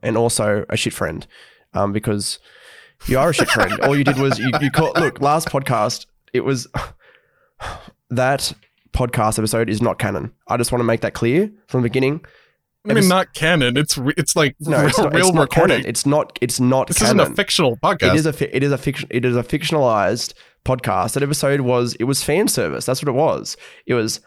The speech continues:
Speaker 1: all the fans came together and said, "We want to talk more shit about Matthew Winter," and you made it happen. And I'm actually quite
Speaker 2: Actually, no, it
Speaker 1: disgusted.
Speaker 2: wasn't. You know, it was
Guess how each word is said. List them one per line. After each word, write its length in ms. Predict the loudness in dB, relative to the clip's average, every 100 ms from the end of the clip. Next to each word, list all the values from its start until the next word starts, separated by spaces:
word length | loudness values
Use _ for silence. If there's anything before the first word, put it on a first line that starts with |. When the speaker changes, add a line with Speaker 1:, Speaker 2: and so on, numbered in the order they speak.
| -2
Speaker 1:
all 120 | -2
the 80 | 0
fans 320 | 0 0 0
came 160 | -2 0
together 260 | 0 0
and 100 | 0
said, 280 | 0 -2 0
"We 120 | 0
want 220 | 2 0 -2
to 60 |
talk 280 | -2 -2 0
more 180 | 0 0
shit 160 | 0 -2
about 180 | 0
Matthew 280 | 0 0 0
Winter," 360 | 0 0 0 -2 -2
and 140 | 0 2
you 160 | 2
made 160 | 2 0
it 60 |
happen. 360 | -2 -6 -8 -16 -18 -14 -4
And 120 | 0
I'm 120 | 2
actually 400 | 2 0 0 -2 -4
quite 260 | -2 0
Speaker 2:
Actually, 220 | 2 2 4
no, 120 | 4
it 40 | 4
Speaker 1:
disgusted. 120 | 2
Speaker 2:
wasn't. 420 | 2 2 -2 0
You 80 | 0
know, 180 | 2 0 -8 -16 -6 0
it 100 | 2
was 340 | 2 2